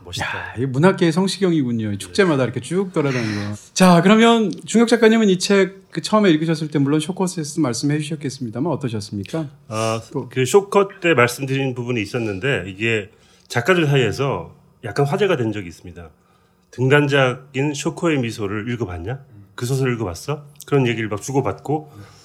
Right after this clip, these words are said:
Speaker 1: 안 읽어봤다고 하면 "진짜 좋으니까 읽어봐라." 이런 얘기를 사람들이 많이 했었어요. 그래서 저도 그것 때문에 그때 쇼코의 미소를 읽어봤고, "이게 등단작이 맞아?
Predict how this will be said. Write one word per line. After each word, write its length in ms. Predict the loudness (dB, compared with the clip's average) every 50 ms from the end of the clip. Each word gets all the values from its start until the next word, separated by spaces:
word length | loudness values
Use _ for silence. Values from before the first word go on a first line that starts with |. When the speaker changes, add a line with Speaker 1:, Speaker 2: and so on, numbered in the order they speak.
| -20 _ -4
Speaker 1:
안 160 | 0 2 2
읽어봤다고 420 | 4 2 2 0 0 -2 -2 -2 -2
하면 180 | -2 -4 -6
"진짜 480 | -6 -6 -6 0 0 2 2 0 -2 -6 -14
좋으니까 400 | -12 -6 -4 -2 -2 -2 -4 -4
읽어봐라." 440 | -6 -4 -6 -6 -6 -6 -8 -8 -6
이런 260 | -2 0 2 2 2
얘기를 500 | 0 0 2 4 4 4 4 4 0 -2 -6 -14 -18 -20 -20 -20 _ _ _ _
사람들이 400 | -8 -2 -2 -2 0 -2 -2 -2
많이 220 | 0 2 2 2
했었어요. 560 | 2 0 -2 -6 -8 -6 -6 -6 -4 -6 -8 -8
그래서 440 | -8 -8 -4 -2 0 0 0 -2 -6 -16 _ _ _ _ _ -20 -20 -20 -20 _ _
저도 500 | -6 -6 -4 -4 -4 -6 -6 -6 -8 -12 -18 _ -16
그것 380 | -10 -8 -4 0 -2 -2 0
때문에 460 | -2 -4 -4 -2 -2 -2 -2 -2 -2
그때 260 | -4 -6 -4 -4 -4 -4
쇼코의 340 | -4 -6 -2 2 2 2 2
미소를 240 | 2 -2 -4 -6 -4
읽어봤고, 640 | -4 -6 -6 -6 -8 -8 -6 -6 -6 -6 -8 -14 _ _ _ _ _ _ _ _ _ _ _ -12
"이게 300 | -8 -2 2 2 2 2
등단작이 600 | 2 0 2 4 4 4 4 4 2 2 0 -2
맞아? 360 | -4 -6 -4 -4 -6 -6